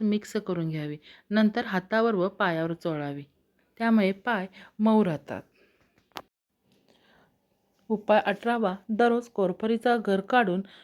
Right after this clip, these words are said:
चेहऱ्यावर व मानेवर लावल्यास चेहरा चमकदार दिसतो. उपाय एकोणीसावा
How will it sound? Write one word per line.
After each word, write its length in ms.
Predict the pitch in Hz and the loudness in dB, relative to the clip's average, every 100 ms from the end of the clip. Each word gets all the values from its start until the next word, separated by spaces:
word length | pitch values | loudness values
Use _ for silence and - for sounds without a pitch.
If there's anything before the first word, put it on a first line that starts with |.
| _ - | _ -4
चेहऱ्यावर 500 | 214 196 214 247 247 | 0 2 4 4 4
व 120 | 247 | 4
मानेवर 540 | 240 175 180 220 226 220 | 4 2 2 2 2 2
लावल्यास 540 | 254 247 185 196 - _ _ - | 2 2 2 0 -6 _ _ 2
चेहरा 360 | 269 247 180 190 - - _ _ 233 | 4 4 2 -4 -14 -20 _ _ 2
चमकदार 560 | 220 185 170 196 233 | 4 4 0 -2 -2
दिसतो. 360 | 196 175 - 143 147 - _ _ _ _ - _ _ _ _ - - _ _ _ _ _ _ _ _ _ _ _ | -4 -6 -10 -12 -14 -20 _ _ _ _ -20 _ _ _ _ -20 -20 _ _ _ _ _ _ _ _ _ _ _
उपाय 240 | - 202 214 180 | 4 4 4 -6
एकोणीसावा 680 | 175 196 190 - 143 143 | -4 -2 -2 -4 -10 -12